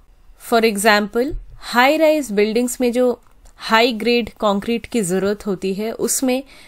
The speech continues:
सीमेंट का जो रेशियो होता है, वो ज़्यादा होता है, उसकी रिक्वायरमेंट ज़्यादा होती है in comparison to sand। तो सैंड की रिक्वायरमेंट ही कम है, तो अलग से अगर हम उसके लिए एम सैंड को यूज़ करें,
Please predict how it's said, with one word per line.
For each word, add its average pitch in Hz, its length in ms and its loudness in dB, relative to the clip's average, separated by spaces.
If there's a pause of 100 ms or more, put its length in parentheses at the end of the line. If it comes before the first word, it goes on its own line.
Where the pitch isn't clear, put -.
सीमेंट 311 640 2 (300)
का 262 160 8
जो 262 220 2
रेशियो 226 420 2
होता 185 280 -2
है, 214 120 -2
वो 233 120 0
ज़्यादा 180 400 4
होता 226 300 0
है, 220 140 0
उसकी 208 240 -4
रिक्वायरमेंट 180 540 -2
ज़्यादा 170 320 0
होती 226 380 -2
है 247 160 0
in 196 60 -2
comparison 165 720 -2
to 254 200 -4
sand। 139 360 0 (920)
तो 240 100 6
सैंड 233 360 2
की 277 160 -4
रिक्वायरमेंट 220 640 0
ही 277 100 -2
कम 233 280 0
है, 220 220 -6 (400)
तो - 60 0
अलग 233 340 6
से - 180 2
अगर 247 200 4
हम 247 180 2
उसके 240 280 -2
लिए 247 260 0
एम 220 180 2
सैंड 247 340 0
को 254 120 -2
यूज़ 220 300 -2
करें, 185 320 -4